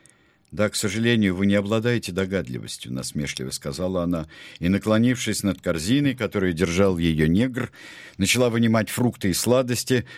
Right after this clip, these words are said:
обильно отделяя ими всех раненых испанцев. На долю англичан у неё ничего не осталось, да они, впрочем, и не нуждались в её помощи, так как их щедро одарили другие дамы.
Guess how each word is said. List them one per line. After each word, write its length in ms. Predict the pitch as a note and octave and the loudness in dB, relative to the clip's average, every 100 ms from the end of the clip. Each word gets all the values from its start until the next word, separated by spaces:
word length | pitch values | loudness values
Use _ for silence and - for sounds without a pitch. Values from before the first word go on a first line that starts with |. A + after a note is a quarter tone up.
| - | -2
обильно 540 | G2 F#2+ B2+ B2+ B2 | 0 2 4 4 4
отделяя 540 | A#2+ A2+ G#2+ G#2 G#2 G#2 | 2 0 4 4 4 0
ими 340 | F#2 G2 G2 | 2 2 2
всех 480 | - - A2 G2+ - | 0 2 2 2 -2
раненых 580 | F#2 F#2+ F#2 F#2+ F#2+ G2+ | 0 2 2 2 0 -2
испанцев. 680 | - - C#2+ G1+ - - _ _ - - - - | -6 -2 -2 -2 -8 -12 _ _ -20 -20 -20 -2
На 140 | F#2 | 0
долю 260 | A2+ C3 A#2+ | 2 2 2
англичан 480 | A2 A2+ - A#2+ | 2 -2 2 2
у 80 | G#2 | 4
неё 240 | F#2+ F#2 F2+ | 4 4 2
ничего 540 | G2+ A#2+ G#2 D#2 D2 | 2 0 -4 -4 -2
не 80 | D#2 | -2
осталось, 600 | D#2+ - D#3 F3 D#3 - - - - | -2 0 0 2 -2 -8 -18 -18 -2
да 100 | F#3+ | 2
они, 160 | E3 | 2
впрочем, 400 | - A#2+ G#2 D#2+ | 0 -4 -2 -2
и 40 | D#2 | 0
не 80 | D#2+ | 0
нуждались 500 | E2 D#2 D2+ C#2 - | -2 -2 -2 -2 -4
в 60 | |
её 200 | D2 D#2 | -2 -2
помощи, 440 | D2+ E3+ D3 - G#2+ | 0 0 0 -2 -4
так 220 | G2+ - | -4 -4
как 220 | E2+ - | -8 -8
их 120 | D#2+ | -10
щедро 420 | - C#3+ D3 A2 | -4 -2 0 2
одарили 420 | E2+ D2+ D#2+ G2+ F2 | 0 0 -2 0 -2
другие 440 | C#2 C#2 D2 D#2 | -4 -4 -2 -2
дамы. 400 | A#1+ G#1+ B1 B1 | -4 -8 -8 -14